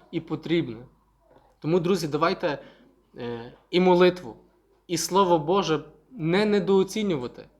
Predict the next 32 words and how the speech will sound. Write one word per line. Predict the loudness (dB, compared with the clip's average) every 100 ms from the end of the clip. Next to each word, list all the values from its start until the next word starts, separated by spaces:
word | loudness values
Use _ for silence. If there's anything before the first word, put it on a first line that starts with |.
| -10
Воно | -4 -2
дуже | -2 -2 -2
велику | -2 -4 -2
роль | -2 -2
відіграє | -2 -4 -4 -2
в | -2
нашому | -4 -6 -8
житті. | -8 -10 -12 -12 -14 _ _ _ _
Е, | -8 -6 -4 -6 -8 -4
ми | 0
можемо | 4 4 4 2
до | 0
кінця | -2 -2 0
навіть | 0 0 -2
того | -4 -2
не | -2 -2
усвідомлювати, | -4 -10 -8 -2 0 0 -2 -6 -10 -16 -20 _ -10
наскільки | -6 -4 -4 -2
воно | -2 0
буде | 0 0 -2 -4 -6
благословінням | 0 2 2 -2 -4 -2 -2 -2 -4
в |
нашому | -6 -6 -8 -12
житті, | -12 -14 -18 -20 _ _
в | -2
нас | 0 -2
особистому. | -8 -10 -4 0 0 -2 -14 -16 -12 -6
Якщо | 0 2
в | 2
нас | 2 -2
немає | -2 0 2 4
радості, | 6 4 2 -6 -10 -14